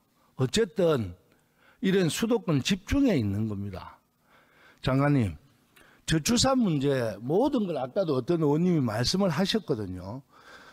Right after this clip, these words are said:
이 문제가 그냥의 문제가 아닙니다. 전 세계에 미국 같은 데도 대기업이요, 한 도시에만 있는 경우는 없습니다. 지방에 다 흩어져 있습니다. 세제 혜택을 주든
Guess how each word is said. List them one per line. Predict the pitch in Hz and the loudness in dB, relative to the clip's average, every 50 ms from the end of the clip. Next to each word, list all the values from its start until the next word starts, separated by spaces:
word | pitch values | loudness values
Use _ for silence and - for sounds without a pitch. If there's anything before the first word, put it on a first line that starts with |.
| - _ - | -20 _ -4
이 | 220 226 254 | 0 2 2
문제가 | 262 226 180 143 127 117 123 123 120 131 120 104 98 107 107 98 - - | 4 4 4 4 4 2 2 2 2 0 0 0 -2 -2 -4 -4 -4 -2
그냥의 | - 202 269 302 285 233 180 151 | 0 2 2 2 2 2 2 2
문제가 | 123 107 104 104 98 120 123 123 123 | 2 0 -2 -4 -4 -4 -2 -2 -4
아닙니다. | 110 92 95 101 113 120 107 95 - | -4 -4 -6 -8 -8 -8 -10 -10 -6
전 | - - 170 208 262 277 | 0 2 2 4 4 4
세계에 | 202 - 170 147 131 147 156 156 151 143 | 2 2 0 0 0 0 2 2 2 2
미국 | 127 143 202 262 277 247 175 | 2 2 2 2 2 0 -2
같은 | 151 156 - - 151 147 | -4 -4 -4 -4 -4 -4
데도 | 143 127 120 110 104 90 92 87 - | -4 -4 -6 -6 -10 -12 -14 -10 -4
대기업이요, | - 120 131 139 139 151 226 269 240 185 135 120 107 95 85 85 82 85 _ - - - - - | -2 0 0 0 2 2 2 2 2 2 0 -4 -6 -8 -12 -16 -20 -20 _ -20 -20 -20 -18 -10
한 | - - - 269 277 277 | -6 -4 -2 0 0 0
도시에만 | 247 - 302 277 - - 320 277 220 208 170 147 | 2 2 2 2 2 2 2 2 2 2 2 2
있는 | 139 139 147 165 175 | 2 2 2 2 2
경우는 | 156 147 143 139 117 95 | 2 2 2 0 -2 -2
없습니다. | 110 107 - - 226 277 302 311 285 - - - _ _ _ _ _ _ - - - - _ - | -4 -2 0 0 2 2 2 2 2 0 -4 -6 _ _ _ _ _ _ -20 -20 -20 -20 _ -4
지방에 | - - 220 233 285 277 277 247 202 | -2 0 2 2 2 2 2 0 0
다 | 165 147 123 | -2 -4 -4
흩어져 | 123 156 285 - - 277 220 170 143 | -4 -4 -4 -2 -2 -2 0 0 0
있습니다. | 120 - - 110 104 104 104 - 90 | -2 -2 -4 -4 -6 -8 -8 -6 -4
세제 | - - - 175 170 175 247 | -2 0 0 0 2 2 0
혜택을 | 226 190 - 202 208 202 202 185 | 0 0 0 0 0 0 0 0
주든 | - 202 214 226 214 156 | 2 2 2 2 2 0